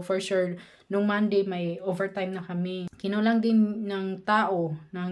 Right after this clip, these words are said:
trabahante sa, sa factory namin kasi, um, nagsialisan yung mga Vietnamese,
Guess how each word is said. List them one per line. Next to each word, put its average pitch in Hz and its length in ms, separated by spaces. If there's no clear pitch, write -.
trabahante 196 560
sa, 170 640
sa 185 160
factory 185 640
namin 180 400
kasi, 170 640
um, 185 320
nagsialisan 202 680
yung 202 240
mga 185 160
Vietnamese, 196 920